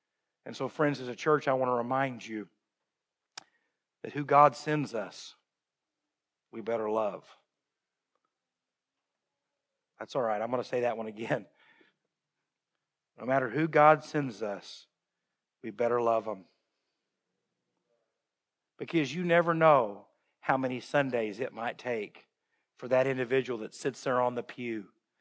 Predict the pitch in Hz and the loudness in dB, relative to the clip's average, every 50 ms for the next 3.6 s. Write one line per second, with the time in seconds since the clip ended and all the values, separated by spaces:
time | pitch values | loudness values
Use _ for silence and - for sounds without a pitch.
0 | _ _ _ _ - 113 110 147 143 143 127 143 143 135 135 135 131 127 113 131 | _ _ _ _ -12 -2 4 6 6 6 4 2 -2 0 2 2 2 0 0 -4
1 | 123 123 120 113 113 - - - 127 120 113 107 - - - - _ _ _ _ | -6 -6 -6 -8 -10 -8 -4 -2 -2 0 -2 -4 -8 -14 -20 -20 _ _ _ _
2 | _ - 127 113 - - - 151 156 147 151 - - 139 123 - - 135 131 127 | _ -6 -4 -4 -2 -2 0 0 0 -2 -4 -6 -6 -6 -6 -4 -4 -6 -6 -6
3 | 110 - 120 110 - 131 120 113 104 101 107 104 | -10 -14 -14 -8 -4 -2 -2 -2 -2 -4 -6 -8